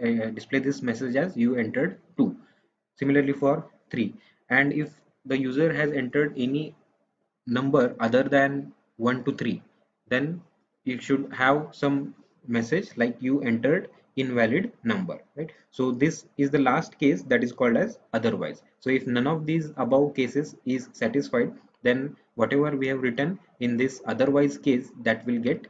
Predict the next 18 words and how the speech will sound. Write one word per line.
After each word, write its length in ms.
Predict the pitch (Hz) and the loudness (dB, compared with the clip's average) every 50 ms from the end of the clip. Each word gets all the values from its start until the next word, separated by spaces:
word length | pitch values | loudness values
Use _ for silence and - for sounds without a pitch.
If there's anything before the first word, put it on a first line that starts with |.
| _ _ - | _ _ -6
executed. 600 | 117 - - 101 87 - 85 80 - 80 - - _ _ _ _ _ _ 139 | -6 -4 -4 -8 -8 -8 -10 -10 -10 -16 -20 -20 _ _ _ _ _ _ -18
Okay, 140 | - 165 - _ _ _ _ _ | -16 -16 -18 _ _ _ _ _
so 80 | 120 | -2
now 160 | 117 120 131 139 147 139 139 | 0 0 0 0 -2 -2 -2
we'll 160 | 131 131 127 | -4 -4 -4
see 280 | - - 139 143 156 | -2 0 0 0 0
the 240 | 147 139 127 120 120 | 0 0 -2 0 0
demonstration 640 | 117 113 110 107 113 120 120 - 135 131 - 139 127 | 0 -2 -2 -2 -2 -2 -2 -2 -4 -2 -2 -2 -2
of 180 | 120 113 - - | -4 -4 -4 -4
this. 280 | 135 208 - - - - _ _ _ _ _ _ _ _ _ _ _ _ _ _ _ _ _ _ _ _ _ _ | -4 -6 -6 -8 -16 -20 _ _ _ _ _ _ _ _ _ _ _ _ _ _ _ _ _ _ _ _ _ _
So 320 | 123 117 117 117 127 - - _ _ _ - | -2 -2 0 0 -2 -6 -12 _ _ _ -6
let 200 | 117 113 113 127 | -4 -4 -2 -4
us 120 | 110 - | -6 -4
say 160 | - 120 123 - - | -4 -4 -4 -2 -2
x 400 | 127 160 - - - - - _ _ _ _ - | -2 -2 -2 -6 -14 -20 -20 _ _ _ _ -14
equal 340 | 117 - - - 113 110 107 - | -14 -10 -4 -4 -2 -2 -2 -4
to 100 | 170 202 - _ _ _ _ _ _ _ _ _ _ _ | -8 -8 -8 _ _ _ _ _ _ _ _ _ _ _
input 420 | - 110 107 - 160 196 - - | -6 -4 -2 -2 -2 -2 -2 -6